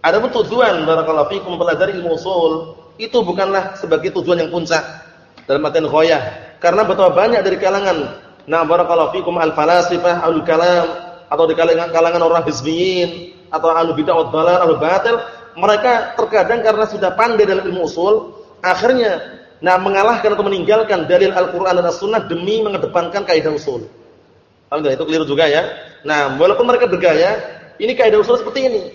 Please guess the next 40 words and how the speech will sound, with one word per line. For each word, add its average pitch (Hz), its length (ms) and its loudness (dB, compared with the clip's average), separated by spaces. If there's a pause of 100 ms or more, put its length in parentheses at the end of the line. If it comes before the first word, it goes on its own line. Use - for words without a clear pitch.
(340)
Kamu 233 160 -2
nggak 196 160 2
pernah - 160 2
belajar 185 200 2
usul 208 200 2
atau 220 160 2
bagaimana? 214 560 -2 (400)
Karena 220 320 0
demi 202 320 0
untuk 220 160 2
menyelamatkan 208 480 0
apa? 196 480 -4
Hawa 180 280 4
nafsu 190 200 -2
mereka, 196 800 -2
oleh 185 160 4
karena 190 320 -2
itu 185 160 0
dalil 175 240 2
Al-Qur'an 180 480 0
dan 175 80 -6
As-Sunnah 180 240 -2
pun 202 160 -2
diterjang. 113 480 -6 (560)
Itu 156 160 -8
nggak 143 120 0
benar 165 200 2
ya. - 520 -4
Justru 226 440 2
kita - 160 2
memahami 196 800 0 (100)
atau 185 240 -2
mempelajari 190 480 2
ilmu 196 200 0
usul, 202 280 4
barakallahu 175 480 2
fikum, 202 300 -2
agar 202 340 2
kita 220 160 0
semakin 220 560 -4